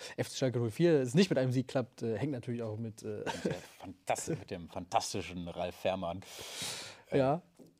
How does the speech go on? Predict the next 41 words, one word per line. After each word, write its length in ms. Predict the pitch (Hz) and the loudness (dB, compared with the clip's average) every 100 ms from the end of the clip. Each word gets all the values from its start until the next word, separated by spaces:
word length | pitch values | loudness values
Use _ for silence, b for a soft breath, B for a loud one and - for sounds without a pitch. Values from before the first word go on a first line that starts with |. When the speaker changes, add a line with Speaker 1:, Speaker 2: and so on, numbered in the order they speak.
| - | -18
Speaker 2:
Äh, 120 | - - | -10 -6
kann 200 | - 127 | 2 4
man 100 | 120 | 6
ja 100 | 107 | 4
vielleicht 200 | 117 98 | 0 -2
auch 60 | |
sagen, 220 | 104 117 | -2 -2
du 100 | 101 | -2
warst 220 | 107 104 - | -2 -2 -4
gestern 400 | 107 - 101 - | -4 -2 -4 -2
Augenzeuge 460 | 110 135 - 127 151 | -4 -4 -4 -4 -4
tatsächlich? 240 | 139 135 | -2 4
Speaker 1:
Ich 40 | |
war 100 | 165 | 8
Augenzeuge, 400 | 185 190 131 127 | 8 6 4 4
ja. 160 | 123 147 | 4 2
Ich 100 | 156 | 2
hab's, 200 | 160 - | -4 0
äh, 260 | 143 135 135 | 0 2 0
hab's 180 | - | -4
geschafft, 460 | - - 185 - - | -6 2 2 0 -4
äh, 240 | 151 160 | 0 2
<laughs> 400 | 156 - 180 - | 2 4 4 4
noch 160 | 143 139 | -2 0
irgendwie 280 | 151 156 147 | 2 4 6
an 100 | 139 | 4
Karten 240 | 165 147 | 4 2
zu 120 | 143 135 | 0 0
kommen, 380 | 156 170 175 | 2 2 -2
äh, 200 | 143 139 139 | -2 -2 0
vorm 200 | 147 151 | -2 0
Stadion 400 | - 147 156 147 | 2 2 2 0
dann. 160 | 151 | 0
Speaker 2:
Mit 120 | 151 135 | -2 -2
so 60 | |
einem 100 | 139 147 | -2 -2
Speaker 1:
Und 120 | 104 107 _ _ _ _ _ - | -4 -14 _ _ _ _ _ -4
Speaker 2:
Suche-Ticket-Schild, 760 | 120 131 - 147 156 - 160 | -2 -2 0 0 0 -2 -4
oder? 200 | 104 101 - | -4 -6 -4
Speaker 1:
Ich 140 | 127 | 2
hab 180 | 147 | 2